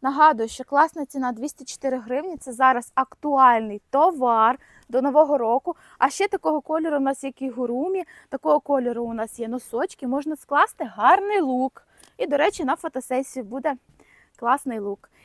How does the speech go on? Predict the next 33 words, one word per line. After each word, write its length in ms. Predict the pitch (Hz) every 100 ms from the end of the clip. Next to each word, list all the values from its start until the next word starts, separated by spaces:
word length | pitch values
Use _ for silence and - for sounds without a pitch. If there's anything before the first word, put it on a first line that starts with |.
| _
І 60 | 359
є 260 | 403 339
ось 100 | 277
такий 280 | - 277 269
варіант 340 | 214 226 226 208
червоного 720 | 285 262 214 208 202 202 214 _
кольору 520 | 240 339 494 427 359 - -
взагалі. 580 | 233 254 233 262 226 202 _ _ -
Ну, 60 |
вони 180 | 294 359
прям 260 | 339 311 240
дуже 280 | 214 185 190
приємні 500 | 202 202 202 202 202
до 100 | 202
тіла, 280 | - 202
я 120 | 233 302
вам 180 | 277
чесно 380 | 247 226 220 214
кажу. 320 | - 302 415 320 _ _ 226
І 20 |
вони 140 | 277
такі 200 | - -
стильні, 720 | - - - 269 339 381 269 240
можна 300 | 254 269 254
одягнути 440 | 262 262 262 _
під 160 | 269 269 _ _ _
будь-який 480 | 233 285 233 - 247
образ. 640 | - 240 214 233 330 - - _ _ _ -
Подивіться, 400 | 220 226 220 214
з 80 | -
капюшончиком, 1040 | 311 - 277 - 254 240 262 - 330 359 392 _ _ _ _
на 280 | 381 392 370
затяжечках. 1160 | 247 247 - 233 208 202 226 254 - 320 -